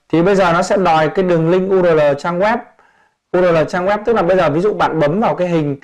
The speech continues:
mà có ông Phan Anh đang ngồi cái siêu xe này thì nó sẽ chạy về link website nhá.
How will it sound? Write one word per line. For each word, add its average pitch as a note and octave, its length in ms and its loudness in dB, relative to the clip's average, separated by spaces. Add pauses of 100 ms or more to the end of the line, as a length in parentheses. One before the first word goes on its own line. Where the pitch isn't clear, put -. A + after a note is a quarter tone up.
(380)
mà C#3 300 0
có D3+ 60 2
ông E3+ 160 2
Phan F3 140 -2
Anh E3+ 160 -2
đang D#3+ 160 -2
ngồi C#3 180 2
cái D#3 100 -2
siêu E3 180 0
xe E3 200 -4
này C3 240 -4 (400)
thì C#3 140 0
nó D3 100 0
sẽ - 140 -14
chạy D#3+ 200 -2
về C3+ 160 0
link D#3 240 0
website F3 460 -2 (500)
nhá. D#3 240 -2